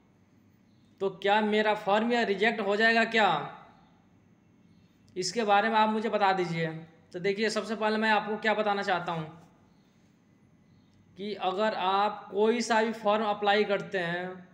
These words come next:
तो बिल्कुल देख के, सोच के, समझ के अप्लाई कीजिए, क्योंकि बहुत सारे मैं candidate को देखता हूँ कि ये छोटी-छोटी बहुत गलती करते हैं। कोई candidate बोलता है कि जो मेरा college का नाम है ना,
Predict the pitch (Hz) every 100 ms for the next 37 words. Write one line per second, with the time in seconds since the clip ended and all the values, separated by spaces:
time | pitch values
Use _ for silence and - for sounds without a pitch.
0 | - _ _ _ _ _ _ _ _ _
1 | - 170 156 180 190 226 233 165 185 214
2 | 214 214 220 233 233 214 220 220 233 233
3 | 226 208 220 220 247 208 190 185 190 175
4 | 170 170 170 - _ _ _ _ _ _
5 | _ _ _ _ - 180 196 208 185 180
6 | 196 220 208 202 214 214 214 202 202 214
7 | 214 185 190 190 190 196 202 220 214 202
8 | 196 214 214 208 190 190 214 214 - 175
9 | 190 208 196 175 185 180 180 180 202 208
10 | 202 202 190 185 190 202 196 196 190 202
11 | 190 196 190 190 185 202 202 208 190 196
12 | 196 214 240 -